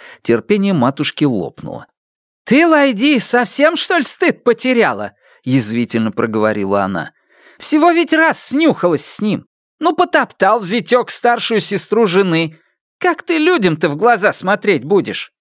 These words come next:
Сестра аж обмерла. "Ты изменилась, мама?" "Да, изменилась,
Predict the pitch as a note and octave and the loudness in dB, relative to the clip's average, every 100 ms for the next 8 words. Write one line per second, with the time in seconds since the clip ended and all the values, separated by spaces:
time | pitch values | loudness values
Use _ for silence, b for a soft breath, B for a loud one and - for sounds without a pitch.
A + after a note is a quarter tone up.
0 | _ _ _ _ _ _ _ _ _ - | _ _ _ _ _ _ _ _ _ -6
1 | - D2+ - F2+ B2+ D3+ C3+ B2 - A#2+ | -4 -4 -4 -2 -2 -2 -2 -2 -2 -2
2 | A2+ B2 A2+ F#2+ - - _ _ _ _ | 0 0 0 -4 -6 -12 _ _ _ _
3 | _ _ _ _ - G#3+ G#3 G3+ A#3+ B3+ | _ _ _ _ -4 2 2 4 4 6
4 | A3+ A3 C#4 C4 - C#4 F3 C#3+ - _ | 6 4 2 0 2 2 2 -2 -4 _
5 | _ _ _ _ _ F#3+ F3+ F3+ G#3 A#3 | _ _ _ _ _ 0 2 2 2 2
6 | A#3 D4+ G#3+ F#3 G#3 G#3+ | 2 4 2 2 2 0